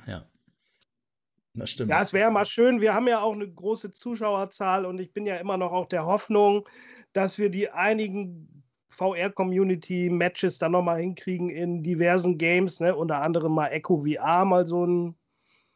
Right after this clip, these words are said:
Speaker 2: vier gegen vier. Oder halt Population One wäre natürlich auch mal cool, wenn die Leute, die jetzt im Chat sind, und dann sagt man, okay, jetzt haben wir mal fünf, sechs Dreierteams, ne?
Speaker 1: Ja.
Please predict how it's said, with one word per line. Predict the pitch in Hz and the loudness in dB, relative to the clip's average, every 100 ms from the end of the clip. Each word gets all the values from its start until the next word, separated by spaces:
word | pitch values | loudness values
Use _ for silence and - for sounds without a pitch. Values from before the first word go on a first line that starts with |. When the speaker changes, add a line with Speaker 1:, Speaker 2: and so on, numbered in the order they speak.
| _ | _
Speaker 2:
vier | - 196 190 | 0 2 4
gegen | 180 180 | 4 2
vier. | - 202 190 185 185 - _ _ - - _ - | -4 0 2 2 2 -4 _ _ -20 -20 _ -2
Oder | 185 208 190 | 2 2 2
halt | 208 208 | 0 0
Population | 214 214 196 202 202 185 | -2 -2 0 0 0 0
One | 214 | 0
wäre | 208 202 | 0 0
natürlich | 202 202 | -2 -4
auch | 208 | -2
mal | 208 190 - | -2 -4 -6
cool, | 208 190 175 | 0 0 0
wenn | 175 | -4
die | 180 | -2
Leute, | 175 185 180 | 0 0 0
die | 170 | -6
jetzt | 170 170 | -6 -6
im | 165 | -10
Chat | 160 196 185 | -8 -4 -4
sind, | - 175 170 | -2 -4 -4
und | 156 | -8
dann | 160 | -6
sagt | 156 165 - | -4 -4 0
man, | 160 | 0
okay, | 156 156 185 190 185 | 0 0 4 6 6
jetzt | 175 170 | 2 0
haben | - 185 | 0 2
wir | |
mal | 175 170 170 160 - _ _ | 4 4 4 0 -6 _ _
fünf, | - - 208 208 - | -2 4 4 4 -4
sechs | 160 190 226 - - - | -2 -2 -4 -12 -18 -12
Dreierteams, | 165 185 190 180 - 196 190 185 - | -6 -4 -6 -8 -10 -10 -10 -12 -14
ne? | 151 180 214 | -8 -8 -6
Speaker 1:
Ja. | 107 104 | -8 -8